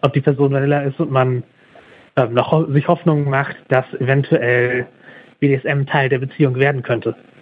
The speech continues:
Weil das, das, das sind ja zwei ganz unterschiedliche Voraussetzungen, mit denen man da rangeht. Und ja, ich denke, dass man eben auch durchaus sagen kann, hey, ich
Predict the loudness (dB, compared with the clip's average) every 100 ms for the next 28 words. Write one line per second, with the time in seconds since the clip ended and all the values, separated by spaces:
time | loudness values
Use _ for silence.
0 | -20 -20 -18 -4 0 0 0 -2 -2 0
1 | 0 0 -2 -2 -6 -10 _ _ -20 -14
2 | -2 0 2 0 -4 _ -20 -20 -18 -6
3 | -4 0 0 2 2 0 0 0 0 0
4 | 0 0 0 0 0 0 0 0 -2 -6
5 | _ _ -20 -20 -20 -4 0 0 -2 -6
6 | -10 -20 -8 -2 0 0 0 0 2 2
7 | 0 -2 -2 0 0 0 0 -2 -6 -12
8 | -20 -4 -4 0 0 0 0 0 0 0
9 | 0 0 0 0 0 0 -4